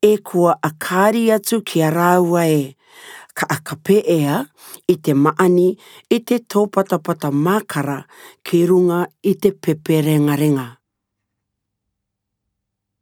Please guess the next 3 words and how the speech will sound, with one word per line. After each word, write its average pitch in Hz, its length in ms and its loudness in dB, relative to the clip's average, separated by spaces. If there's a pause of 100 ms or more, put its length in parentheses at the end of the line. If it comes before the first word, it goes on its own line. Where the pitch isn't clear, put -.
(1300)
Kua 220 180 2
kite 294 320 -2
koe, 185 720 0